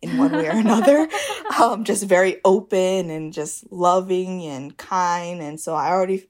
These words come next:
Speaker 1: I felt so welcome just from going to one meeting. They're like, "Crystal, come," you know, and the aunties up there too.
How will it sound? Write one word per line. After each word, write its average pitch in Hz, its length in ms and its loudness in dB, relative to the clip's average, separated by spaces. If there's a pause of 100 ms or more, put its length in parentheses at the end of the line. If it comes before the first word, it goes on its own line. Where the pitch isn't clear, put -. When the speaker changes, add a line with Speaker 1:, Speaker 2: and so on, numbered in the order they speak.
Speaker 1:
I 175 200 2
felt 190 480 -2
so 190 240 -2
welcome 190 600 -4 (300)
just - 320 -8
from 170 160 -8
going 165 240 -4
to 165 140 -10
one 151 260 -6
meeting. 160 380 -8 (400)
They're 403 100 -4
like, 392 120 -10
"Crystal, 440 500 -12
come," 427 680 -6
you 262 140 -6
know, 226 280 -10
and 160 300 -10 (600)
the 180 140 2
aunties 196 460 -2 (100)
up 185 200 -4
there 185 160 -4
too. 208 360 -12